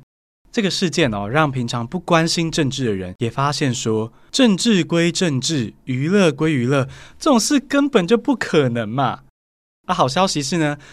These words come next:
中港进B L的同时，台湾直接推出一组B L选总统，不是侯康哦，吼，我胃口没有那么好，是 Beckham、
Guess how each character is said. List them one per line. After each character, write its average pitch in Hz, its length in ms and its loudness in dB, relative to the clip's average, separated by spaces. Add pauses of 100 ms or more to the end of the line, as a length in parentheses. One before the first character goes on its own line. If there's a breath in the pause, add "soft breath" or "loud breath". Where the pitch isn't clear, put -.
(140 loud breath)
中 262 200 4
港 139 220 2
进 196 220 -2
B 226 320 2
L 123 200 2
的 139 120 -4
同 135 200 -4
时， 143 360 -4 (260 loud breath)
台 - 160 -2
湾 220 400 4
直 - 180 -4
接 233 240 4
推 226 220 4
出 226 180 0
一 226 120 2
组 120 240 -4
B 233 460 2
L 131 340 2
选 156 360 -2
总 135 440 -4
统， 135 340 4 (640)
不 202 80 2
是 262 160 2
侯 156 260 6
康 180 300 2
哦， 165 180 2
吼， 175 220 4
我 160 100 2
胃 233 160 6
口 156 160 0
没 156 120 0
有 190 100 2
那 185 100 -2
么 185 140 0
好， 107 380 0 (580 loud breath)
是 190 280 -2 (240)
Beckham、 139 520 0